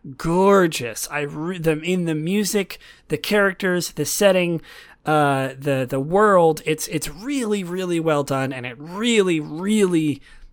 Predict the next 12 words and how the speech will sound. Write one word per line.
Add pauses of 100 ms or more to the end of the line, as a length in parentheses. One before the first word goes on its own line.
helps
sell
the,
the
aesthetic
of
this
game. (100)
The
old
traditional
Japanese